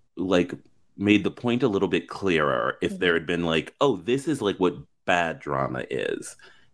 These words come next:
Speaker 1: And we'll talk about it, and I'll explore this idea a little bit more later with Carrie and Aiden. I think in that case, the lack of drama is actually meant to display to us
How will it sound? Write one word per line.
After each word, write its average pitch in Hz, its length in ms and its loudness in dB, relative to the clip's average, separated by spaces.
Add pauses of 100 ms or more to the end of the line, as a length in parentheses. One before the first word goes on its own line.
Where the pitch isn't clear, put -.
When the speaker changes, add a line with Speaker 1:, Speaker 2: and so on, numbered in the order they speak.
(120)
Speaker 1:
And 85 240 2
we'll 80 160 2
talk 110 300 0
about 101 240 2
it, 95 80 2
and 82 100 -6
I'll 80 140 0
explore 85 320 0
this 82 160 -4
idea 80 320 2
a - 20 0
little 78 220 2
bit 73 240 0
more 76 280 0
later 73 360 2
with 69 260 -4
Carrie 76 320 2
and 69 80 -4
Aiden. 71 380 -2 (1120)
I 131 100 4
think 214 240 -6
in 95 200 0
that 107 240 0
case, 196 420 0 (260)
the 104 160 2
lack 90 380 0
of 104 120 -2
drama 87 540 0
is 87 160 -6
actually 107 600 0
meant 90 320 0
to - 80 -2
display 90 480 0
to 110 180 -2
us 139 320 -2